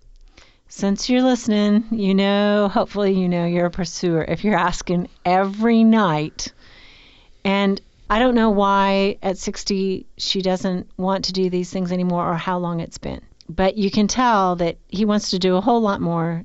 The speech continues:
than she does. But also, he's not kind of accepting her right now where she's at.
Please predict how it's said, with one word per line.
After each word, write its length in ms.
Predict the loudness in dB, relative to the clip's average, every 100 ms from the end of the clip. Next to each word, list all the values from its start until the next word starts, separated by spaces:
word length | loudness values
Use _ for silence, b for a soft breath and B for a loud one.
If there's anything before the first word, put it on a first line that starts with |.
| -8
than 160 | -6 -4
she 220 | -4 -4
does. 480 | -6 -6 -10 -14 b b b b b b -2
But 140 | 0
also, 480 | 2 0 2 2 2 -4 -12
he's 320 | -4 -2 2
not 260 | 2 0
kind 180 | 0 0
of 80 | 2 -2
accepting 600 | -10 -2 -2 -2 0 0
her 440 | 2 2 0 -2 -8 -2
right 220 | 0 0
now 400 | 0 0 2 0
where 200 | 0 0
she's 300 | -2 -4 -4
at. 420 | -2 -4 -6 -10